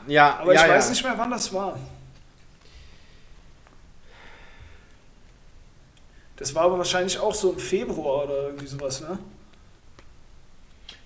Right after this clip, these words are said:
Speaker 1: Nee, das war im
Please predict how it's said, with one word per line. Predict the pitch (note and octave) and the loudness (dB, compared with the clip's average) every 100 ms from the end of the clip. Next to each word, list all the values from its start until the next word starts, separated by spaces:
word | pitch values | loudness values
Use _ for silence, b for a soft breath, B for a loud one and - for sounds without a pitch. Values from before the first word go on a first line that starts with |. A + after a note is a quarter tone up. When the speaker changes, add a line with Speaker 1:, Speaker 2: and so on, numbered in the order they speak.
| - | -20
Speaker 1:
Nee, | C3 C3+ D#3+ G3 - - - - - | -10 -4 -4 -4 -10 -20 -20 -18 -10
das | C#3 - C3+ | -10 -10 -4
war | C3+ D3 E3+ - | -2 0 -4 -6
im | D3+ D3 D#3 F#3 G3 | -4 -2 -4 -8 -10